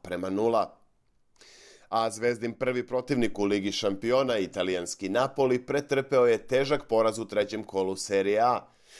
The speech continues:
Napolitance je sa tri prema nula savladala Sampdoria, koja je tako pokazala Zvezdinom treneru Milojeviću gde je i koliko ranjiv njegov naredni rival.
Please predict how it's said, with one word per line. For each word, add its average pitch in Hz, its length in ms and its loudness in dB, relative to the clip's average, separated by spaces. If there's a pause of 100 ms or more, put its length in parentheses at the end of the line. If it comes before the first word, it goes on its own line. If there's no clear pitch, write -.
(140)
Napolitance 120 760 0
je 104 80 2
sa 107 160 -2
tri 113 280 0
prema 113 240 0
nula 113 240 2
savladala 107 480 0
Sampdoria, 127 720 2
koja 98 120 0
je 98 80 0
tako 113 240 0
pokazala 113 640 0
Zvezdinom 107 520 0
treneru 107 440 0
Milojeviću 110 800 0 (280)
gde 110 260 0
je 127 280 4
i 120 60 -4
koliko 117 540 0
ranjiv 101 500 0
njegov 95 400 -2
naredni 90 480 -6
rival. 110 400 0